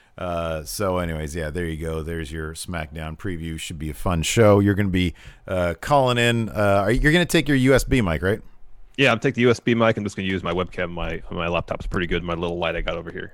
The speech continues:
Speaker 2: so it'll be a bare bones operation for me.
Speaker 1: Okay, cool.
Speaker 2: Um, I'm more worried about actually being able to watch SmackDown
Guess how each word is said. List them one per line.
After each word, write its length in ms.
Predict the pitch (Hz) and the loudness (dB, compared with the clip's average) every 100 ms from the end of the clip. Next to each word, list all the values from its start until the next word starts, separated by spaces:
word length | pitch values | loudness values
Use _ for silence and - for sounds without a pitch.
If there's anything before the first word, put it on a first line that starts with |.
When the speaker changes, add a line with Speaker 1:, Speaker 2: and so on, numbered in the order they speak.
| - | -18
Speaker 2:
so 180 | - 95 | -6 -4
it'll 140 | 92 | -2
be 60 | 107 | -2
a 60 | 90 | 2
bare 180 | 107 | 2
bones 220 | 101 101 101 | 4 2 2
operation 480 | 98 95 92 92 | 0 0 -2 -4
for 100 | 90 | -12
me. 280 | 87 85 80 _ - | -10 -8 -10 _ -4
Speaker 1:
Okay, 220 | 131 135 113 | -2 0 -2
cool. 140 | 123 | -2
Speaker 2:
Um, 320 | 82 80 78 - - _ _ - | -2 -6 -10 -16 -20 _ _ -2
I'm 120 | 110 | 4
more 200 | 123 113 | 6 8
worried 220 | 110 107 | 6 4
about 180 | 95 98 | 4 4
actually 260 | 98 - | 2 -2
being 100 | 87 | -2
able 80 | 92 | -2
to 60 | 90 | 0
watch 260 | 90 92 - | 0 0 -2
SmackDown 480 | 90 82 87 85 | -6 -4 -6 -6